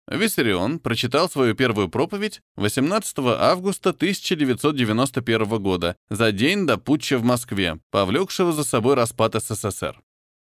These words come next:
В те смутные времена он предложил своим последователям отправиться за ним в Сибирь,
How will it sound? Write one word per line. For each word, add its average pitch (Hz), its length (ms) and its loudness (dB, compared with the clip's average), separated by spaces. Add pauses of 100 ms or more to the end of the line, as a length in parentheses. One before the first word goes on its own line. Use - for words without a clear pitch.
(120)
В - 120 -20
те 240 180 0
смутные 175 580 0
времена 120 680 0 (140)
он 220 180 0
предложил 170 540 2
своим 147 320 0
последователям 175 800 0
отправиться 139 580 0
за 120 140 2
ним 123 160 2
в - 40 -6
Сибирь, 95 460 -4